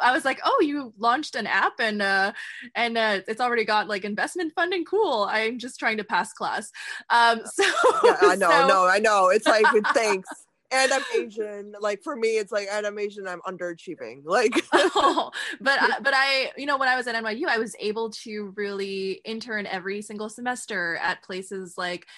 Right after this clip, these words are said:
Speaker 1: you know, a weekly magazine like Time Out New York. Um, that was a print magazine. And then I would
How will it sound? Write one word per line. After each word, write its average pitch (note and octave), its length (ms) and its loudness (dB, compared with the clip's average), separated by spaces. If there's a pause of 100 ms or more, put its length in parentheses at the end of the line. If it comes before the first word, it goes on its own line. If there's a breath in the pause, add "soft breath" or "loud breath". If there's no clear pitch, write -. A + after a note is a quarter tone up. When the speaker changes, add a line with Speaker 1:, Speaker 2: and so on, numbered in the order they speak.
(240 loud breath)
Speaker 1:
you B3 120 -8
know, G3+ 160 0
a G#3 60 0
weekly C4 360 -4
magazine G#3+ 540 -2
like F#3+ 180 -6
Time G#3+ 240 -4
Out G#3 140 -4
New G#3 80 -6
York. G3+ 460 -4 (180)
Um, F#3 260 -2
that F#3 140 -2
was F#3+ 100 -8
a F#3+ 60 -12
print C4+ 240 -10
magazine. A3+ 500 -6
And F#3+ 160 -4
then F#3+ 260 -4 (320 loud breath)
I G3+ 180 2
would G3+ 260 -6